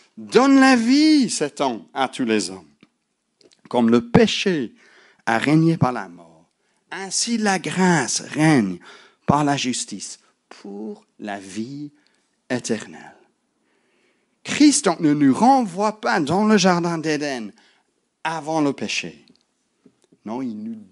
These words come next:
donne la vie éternelle, car nous bénéficions de la justice d'un autre.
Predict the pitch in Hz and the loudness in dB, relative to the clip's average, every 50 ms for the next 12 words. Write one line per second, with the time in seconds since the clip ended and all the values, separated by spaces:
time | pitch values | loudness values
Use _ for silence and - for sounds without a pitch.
0 | 90 - 131 139 170 196 202 180 131 107 104 98 90 85 87 95 123 151 156 165 | _ -6 -4 -2 -2 -2 -2 -2 -2 -2 -2 -4 -6 -8 -10 -10 -10 -10 -10 -10
1 | 170 - _ _ _ _ _ _ - - 113 - - 113 107 98 - - 202 190 | -12 -14 _ _ _ _ _ _ -10 -10 -8 -4 -2 -2 -2 -2 -2 -2 -2 -2
2 | 120 - - 85 92 101 127 147 _ _ _ _ _ _ - - 101 95 98 110 | -4 -8 -14 -20 -20 -20 -20 -20 _ _ _ _ _ _ -10 -10 -8 -4 -2 2
3 | 135 175 190 160 123 117 110 107 101 - - 104 - - - - 98 92 98 101 | 2 2 2 2 2 2 2 0 -2 -6 -8 -8 -8 -8 -8 -10 -12 -14 -16 -16
4 | 98 _ _ _ _ _ _ _ _ _ _ _ _ _ _ - 113 107 110 113 | -18 _ _ _ _ _ _ _ _ _ _ _ _ _ _ -16 -14 -12 -10 -10
5 | 117 113 - - - - 202 240 233 - - - - 254 262 240 214 - - - | -10 -8 -8 -6 -6 -6 -8 -8 -10 -12 -14 -14 -12 -10 -10 -10 -12 -16 -14 -8
6 | 185 190 190 185 180 180 196 208 208 190 143 101 92 - - - - - | -8 -6 -6 -4 -2 0 4 6 6 6 6 4 0 -6 -10 -16 -18 -20